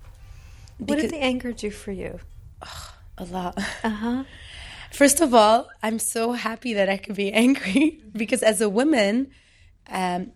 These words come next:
Speaker 2: I had a lot of shame around my anger. But then what happened is anger gave me two things. One, it gave me empowerment. It gave me a voice. 'Cause I would feel locked here and I can't, can't speak.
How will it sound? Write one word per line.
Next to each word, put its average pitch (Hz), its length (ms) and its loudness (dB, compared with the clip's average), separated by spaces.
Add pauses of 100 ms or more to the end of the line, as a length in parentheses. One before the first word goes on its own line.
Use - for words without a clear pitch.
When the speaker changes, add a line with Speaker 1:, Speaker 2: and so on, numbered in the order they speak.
(260)
Speaker 2:
I 202 100 2
had 220 200 2
a 240 40 0
lot 202 180 0
of 196 100 -4
shame 196 360 -2
around 175 320 0
my 165 100 -2
anger. 180 580 -2 (560)
But 196 120 -2
then 262 160 6
what 269 120 2
happened 302 280 0
is 311 220 -2
anger 262 560 2 (200)
gave 247 180 -2
me 226 220 0
two 240 280 -4
things. 175 640 -4
One, 208 160 0
it 247 200 -8
gave 196 240 -2
me 208 340 -2
empowerment. 190 720 -2
It 190 160 -8
gave 190 180 -2
me 190 160 -4
a 185 80 -6
voice. 180 680 -2 (560)
'Cause - 120 -14
I 214 40 2
would 196 160 -4 (140)
feel 247 220 4
locked 214 520 2
here 190 200 -6
and 175 120 -6
I 165 80 -12 (160)
can't, 208 240 -10 (240)
can't - 340 -12
speak. - 600 -10